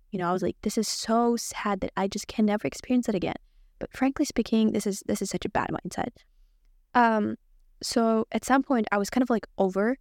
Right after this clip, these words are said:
thinking about my past, and I started thinking about the future. And that is also a huge fucking mistake because I was overthinking about the future. I was just overthinking all the time. I was like, "Okay, okay, I'm not gonna think about the past. I'm gonna think about the future." And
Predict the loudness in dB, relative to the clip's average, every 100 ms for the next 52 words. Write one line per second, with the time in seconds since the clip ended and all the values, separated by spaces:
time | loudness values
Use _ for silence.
0 | -6 -6 0 2 2 2 0 0 0 -6
1 | -18 _ -20 _ _ _ -20 -20 -20 _
2 | 0 0 0 -2 0 -2 -2 -2 -4 -6
3 | -8 -10 _ -6 2 4 6 4 4 2
4 | 4 4 2 2 0 0 0 0 2 0
5 | 0 -2 -2 0 0 0 -2 0 0 0
6 | 0 0 0 0 0 0 0 -2 _ _
7 | _ 0 4 4 4 2 2 2 0 2
8 | 2 4 4 2 0 0 0 0 0 0
9 | 0 0 -2 -2 -2 0 -2 0 -4 -2
10 | 0 2 0 0 -2 -2 -6